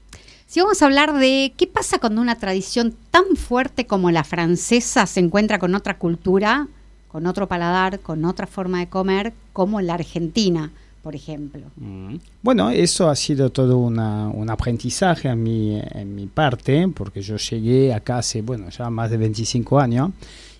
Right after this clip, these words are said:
Speaker 2: y hace veinticinco años la Argentina no era, em, culinariamente,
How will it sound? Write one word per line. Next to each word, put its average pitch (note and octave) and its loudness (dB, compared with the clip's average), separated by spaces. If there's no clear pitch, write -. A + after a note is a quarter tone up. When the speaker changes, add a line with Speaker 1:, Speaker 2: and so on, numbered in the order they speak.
Speaker 2:
y D3 6
hace C#3 0
veinticinco F3+ 4
años F#3+ 4
la E3+ 6
Argentina D#3 4
no C3+ 4
era, C#3+ 2
em, A2+ -4
culinariamente, D3 4